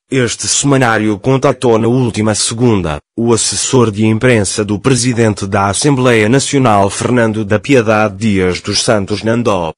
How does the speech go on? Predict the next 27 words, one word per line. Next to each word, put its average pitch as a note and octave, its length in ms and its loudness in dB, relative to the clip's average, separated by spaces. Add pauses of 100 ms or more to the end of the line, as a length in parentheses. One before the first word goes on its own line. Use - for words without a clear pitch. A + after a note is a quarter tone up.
(160)
identificado B2 960 0
apenas B2 600 2
por A2+ 220 0
Hamilton. A2+ 720 0 (200)
O A2 140 2
mesmo C#3 420 2
mostrou-se B2+ 640 0
indisponível B2+ 880 0
em G#2 140 0
falar A2 400 2
do A2 160 -2
assunto A2 500 0
em G2 100 0
causa. E2 580 0 (440)
Já A#2 380 0
o A#2+ 120 0
deputado A#2+ 680 0
do A#2 240 -4
M C#3 300 0 (160)
P B2 320 0
L A#2+ 340 4
A, G2 140 4
Roberto A2 680 2
de G2+ 180 0
Almeida G2+ 520 2
e G#2+ 60 2
Nito F#2 560 -4